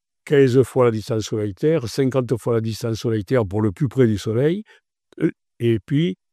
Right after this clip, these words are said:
euh, jusqu'à cent mille, euh, fois ça, euh, pour, euh, leur apogée. Mais, euh, la, leur apo astre, puisque je, je, c'est par rapport au Soleil, hein. Euh, bon, alors, on estime qu'il y a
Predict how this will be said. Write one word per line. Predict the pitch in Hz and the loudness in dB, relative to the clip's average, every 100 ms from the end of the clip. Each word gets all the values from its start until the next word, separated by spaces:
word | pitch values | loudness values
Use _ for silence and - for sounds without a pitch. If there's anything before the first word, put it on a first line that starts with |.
| - | -14
euh, | 110 110 101 - 113 | -10 -8 -8 -10 -8
jusqu'à | 107 - 120 | -8 -6 -6
cent | - 110 | -4 -2
mille, | 113 147 147 | 0 2 2
euh, | 123 113 107 104 - _ _ | 2 2 0 -2 -8 _ _
fois | - 139 127 | -8 2 2
ça, | 120 135 139 170 _ _ _ 127 | 2 0 -2 -4 _ _ _ -6
euh, | 127 120 117 - | -2 -2 -4 -2
pour, | 135 131 | 2 4
euh, | 120 117 113 | 4 4 4
leur | 120 117 | 2 0
apogée. | 113 110 107 92 - _ _ _ - | -4 -4 -4 -6 -12 _ _ _ -4
Mais, | 135 135 | 0 2
euh, | - 123 | 2 4
la, | 117 - - | 2 0 -4
leur | 117 104 | 0 2
apo | 117 - 131 127 | 0 4 2 4
astre, | 117 - - 85 - _ - | 0 -2 -6 -8 -10 _ -16
puisque | 104 - 104 | -14 -8 -6
je, | 95 95 | -4 -4
je, | 92 95 92 90 90 82 85 | -4 -6 -8 -10 -12 -12 -14
c'est | - 92 | -12 -10
par | 101 | -10
rapport | 92 90 110 | -10 -8 -8
au | |
Soleil, | 98 101 90 87 82 | -6 -8 -8 -10 -14
hein. | 120 _ _ _ _ _ _ _ _ _ 135 | -18 _ _ _ _ _ _ _ _ _ -8
Euh, | 127 120 - | -8 -8 -6
bon, | 120 113 - | 0 0 -2
alors, | 117 120 110 - _ _ _ _ _ - | -2 0 0 -4 _ _ _ _ _ 0
on | 143 | 2
estime | 165 165 - 143 135 170 185 _ _ _ _ _ _ _ _ _ _ _ - | 2 0 -2 -2 0 -2 -6 _ _ _ _ _ _ _ _ _ _ _ -6
qu'il | 139 | -2
y | 147 135 | 2 4
a | 120 107 | 4 2